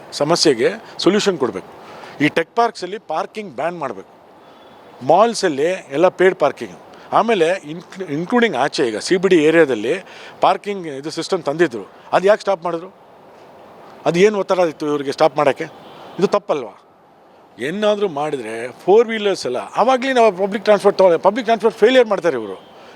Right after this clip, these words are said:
ಇವರೇ ಮಾಡೋದು, ಫೇಲ್ಯೂರ್ ಮಾಡೋದು. ಬಿ ಎಮ್ ಟಿ ಸಿನ ಫೇಲ್ಯೂರ್ ಮಾಡೋದು ಇವರು. ಮೆಟ್ರೋನ ಫೇಲ್ಯೂರ್ ಮಾಡೋದು.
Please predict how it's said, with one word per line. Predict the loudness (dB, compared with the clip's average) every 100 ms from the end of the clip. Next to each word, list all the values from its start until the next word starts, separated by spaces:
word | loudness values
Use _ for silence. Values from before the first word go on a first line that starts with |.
| -2
ಇವರೇ | 2 2 2
ಮಾಡೋದು, | 0 -2
ಫೇಲ್ಯೂರ್ | -4 -2 0 0
ಮಾಡೋದು. | -4 -8 -12 -20 -20 0
ಬಿ | 4
ಎಮ್ | 4
ಟಿ | 4
ಸಿನ | 2 2
ಫೇಲ್ಯೂರ್ | 4 4 2
ಮಾಡೋದು | 2 0 2
ಇವರು. | 2 0 -4 -14 -20 -4 -2
ಮೆಟ್ರೋನ | 2 2 0
ಫೇಲ್ಯೂರ್ | 0 0 2
ಮಾಡೋದು. | 0 0 -4